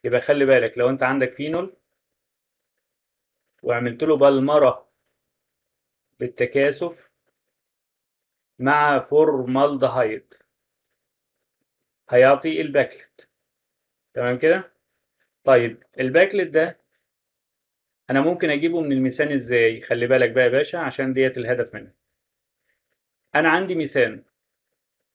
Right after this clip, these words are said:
الميثان أعمل له هلجنة. هيعطي سي اتش ثري سي ال. هعمل له بعد كده تحلل مائي. لما أعمل له تحلل مائي هيعطي لنا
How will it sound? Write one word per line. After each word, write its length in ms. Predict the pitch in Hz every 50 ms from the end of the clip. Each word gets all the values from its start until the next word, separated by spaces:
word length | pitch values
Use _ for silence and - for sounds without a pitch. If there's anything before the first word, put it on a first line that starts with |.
| _ _ _ _ _ _ _ _ _ _ _ _ _ _ _ _ -
الميثان 560 | 139 135 135 139 131 - 165 170 180 180 -
أعمل 340 | - 131 127 143 156 165 165
له 240 | 170 185 185 - _ _ _ _ _ _ _ _ _ _ _ _ _ _ _ _ _ _ _ _ _ _ _ _ _ _ _ _ _ _ _ _
هلجنة. 460 | - 131 135 127 127 123 110 104 95 - _ _ _ _ _ _ _ _ _ _ _ _ _ _ _ _ _ _ _ _ _ _ _ _ _ _ -
هيعطي 600 | 120 123 131 135 139 139 160 160 160 160 139 135 _ _ _ _ _ _
سي 220 | - 151 131 131
اتش 160 | 127 - -
ثري 280 | 127 - - 120 127 131
سي 260 | 131 - 147 113 139
ال. 180 | 131 131 123 - _ _ _ _ _ _ _ _ _ _ _ _ _ _ _ _ _ _ _ _ _ _ _
هعمل 300 | 117 120 120 135 147 160
له 80 | 160 147
بعد 220 | 135 127 120 120
كده 240 | 120 123 151 147 151
تحلل 480 | 151 135 123 - 139 143 143 147 143 143
مائي. 300 | 147 139 127 131 135 - _ _ _ _ _ _ _ _ _ _ _ _ _ _ _ _ _ _ _ _ _ _ _ _ _ _ _ _ _ -
لما 180 | - 120 120 117
أعمل 220 | 117 135 151 160
له 100 | 160 151
تحلل 440 | - 131 - - 147 147 151 139 131
مائي 320 | 139 143 156 160 151 143
هيعطي 360 | 131 123 120 117 117 117 139
لنا 340 | 143 143 147 151 151 151 -